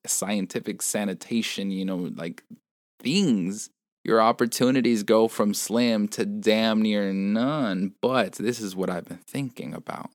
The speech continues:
There's a reason why they say that the, the, our path, our true path is narrow. Why they say the path of God is, is the most narrow path.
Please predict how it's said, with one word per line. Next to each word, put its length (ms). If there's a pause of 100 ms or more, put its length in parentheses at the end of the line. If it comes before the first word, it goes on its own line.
(160)
There's 260
a 80
reason 480
why 140
they 160
say 340
that 240
the, 180
the, 100 (100)
our 180
path, 580
our 140
true 320
path 400
is 200
narrow. 560 (640)
Why 200
they 140
say 200
the 140
path 420
of 220
God 400
is, 260
is 220
the 100
most 380
narrow 460
path. 640